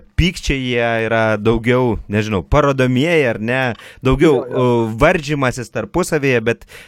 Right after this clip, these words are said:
Speaker 1: tikrai ne liaudiškai tariant snukiadaužis, ne, to visiškai neteko matyti.
Speaker 2: Jo, čia aišku, įvyksta tokių išimtinumų yra tikrai, bet, bet, bet jau reti-, retenybė.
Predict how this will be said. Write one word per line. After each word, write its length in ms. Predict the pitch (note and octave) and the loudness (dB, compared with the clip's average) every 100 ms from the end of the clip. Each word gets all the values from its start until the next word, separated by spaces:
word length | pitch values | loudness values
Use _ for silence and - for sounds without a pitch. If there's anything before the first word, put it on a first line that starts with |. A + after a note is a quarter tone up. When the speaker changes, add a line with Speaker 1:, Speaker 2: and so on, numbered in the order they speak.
| - | -6
Speaker 1:
tikrai 440 | B2 A#2+ B2 B2+ | -4 0 0 0
ne 240 | A#2 A#2 A2+ | 0 0 2
liaudiškai 640 | A#2 A#2 G#2+ - - G#2 | 2 2 0 -6 -4 -4
tariant 340 | G#2 G#2 G#2 | -2 0 -2
snukiadaužis, 800 | G2 A2+ G#2+ A2+ C#3 C3+ A2 G2 - | -4 -6 -2 0 2 0 -2 -6 -6
ne, 220 | G#2+ A2 G2 F2 - - - | -4 -2 -2 -6 -12 -20 -10
to 220 | G2 G2 G2 - - | -4 0 0 -4 -8
visiškai 720 | F#2 F#2 A#2 A2+ - - E2 | -6 -2 -2 -2 -6 -6 -4
neteko 600 | E2 D#2+ F#2 F2 - D#2+ - _ _ _ _ - | -4 -4 -4 -4 -6 -10 -10 _ _ _ _ -10
matyti. 260 | F#2 F2+ A2 C#3 A#2 | -6 -4 -2 -2 -2
Speaker 2:
Jo, 80 | E2 | -4
čia 920 | - - - - - _ _ - - - - _ _ _ - | -8 -16 -16 -20 -20 _ _ -16 -16 -16 -20 _ _ _ 0
aišku, 440 | G3 G#3 - A#3 A3+ | 2 2 0 0 0
įvyksta 520 | A#3 C4 A#3 - D#3 | 0 0 0 0 0
tokių 420 | - D#3 - F3+ D#3+ D#3+ | 0 -4 2 4 4 0
išimtinumų 720 | D#3 - F3+ F3+ F3+ F#3+ E3+ | -2 2 2 4 2 2 2
yra 180 | E3 D#3+ | 4 4
tikrai, 400 | E3+ F3+ E3 E3+ F3 | 2 -2 -2 0 0
bet, 240 | G3 G#3+ _ | 0 -2 _
bet, 300 | A3+ A3 - | -4 -4 -4
bet 260 | - G#3 - | -6 -6 -4
jau 160 | G#3+ G#3+ | 2 4
reti-, 300 | G#3 G#3+ G#3+ | 4 0 -6
retenybė. 640 | F3+ F#3+ F#3 G3+ G3+ D3+ | 0 0 0 0 2 0